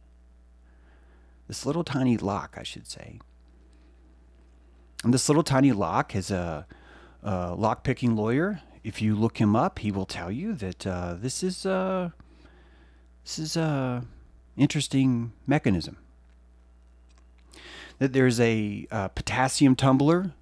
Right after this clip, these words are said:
and the potassium tumbler is met with, uh, uh, an amino chain that creates a certain shape that that shape actually fits into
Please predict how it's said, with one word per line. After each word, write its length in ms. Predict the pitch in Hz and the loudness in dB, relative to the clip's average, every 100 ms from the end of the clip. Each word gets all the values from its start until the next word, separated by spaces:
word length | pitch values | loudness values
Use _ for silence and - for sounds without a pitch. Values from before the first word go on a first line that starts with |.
| - | -12
and 120 | 101 | -6
the 60 | 98 | -6
potassium 640 | 101 - 123 127 - 127 | -6 0 4 4 4 2
tumbler 480 | 110 123 120 131 165 | 2 0 0 2 2
is 340 | 110 104 92 92 | 4 2 0 2
met 380 | 110 127 143 | 4 6 4
with, 360 | 110 110 110 - | 0 0 0 0
uh, 400 | 104 92 92 87 - - - - - | 0 0 0 -4 -8 -20 -20 -20 -8
uh, 180 | - 101 90 | 0 0 2
an 120 | 113 | 4
amino 400 | 110 135 135 120 | 6 8 8 6
chain 480 | - 120 123 147 156 - - - | 4 4 6 4 2 -10 -20 -14
that 300 | - 120 117 | 2 2 2
creates 500 | - 131 135 156 147 | 0 2 4 4 4
a 80 | 113 | 0
certain 340 | 104 139 120 117 | 4 4 4 2
shape 440 | - 151 139 127 | 4 8 6 4
that 160 | 107 - | 0 0
that 180 | 101 | 0
shape 400 | - - 135 123 | 2 2 4 4
actually 540 | 110 107 - 110 101 95 | 4 4 2 0 0 -2
fits 520 | - - 156 147 - | -6 0 4 4 4
into 580 | 131 120 - 95 87 | 2 2 0 -2 -2